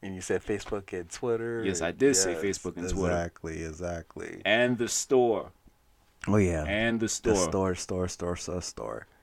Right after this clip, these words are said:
Speaker 2: Yeah, make sure you get your official Brothers and Company swag. Get t-sh-, you can get t-shirt, get a hoodie, get a sticker, get a coffee mug, poster, iPhone cases, Samsung cases.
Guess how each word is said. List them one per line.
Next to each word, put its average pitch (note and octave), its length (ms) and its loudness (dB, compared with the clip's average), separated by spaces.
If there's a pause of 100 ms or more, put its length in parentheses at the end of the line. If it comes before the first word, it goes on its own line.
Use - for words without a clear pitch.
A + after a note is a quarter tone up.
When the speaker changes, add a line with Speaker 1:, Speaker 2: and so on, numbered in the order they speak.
(200)
Speaker 2:
Yeah, G2 200 0
make G2+ 220 2
sure B2 140 0
you A#2 80 4
get G#2+ 220 2
your A2+ 120 6
official A2 520 0
Brothers G#2 420 2
and G2+ 140 -2
Company G#2 420 0
swag. G2 760 4 (240)
Get G2+ 240 0
t-sh-, - 420 0
you A#2 120 -8
can F#2+ 160 -4
get F#2+ 220 0
t-shirt, B2 640 4 (480)
get - 160 -6
a E2+ 60 -2
hoodie, B2 500 4 (380)
get F#2 160 -6
a F2+ 40 -4
sticker, B2 500 2
get G2 160 -4
a E2+ 60 -6
coffee A#2+ 480 6
mug, A#2 380 2
poster, A#2+ 640 2 (680)
iPhone A#2 600 2
cases, A#2 720 -2 (100)
Samsung A2 560 0
cases. A2+ 440 -2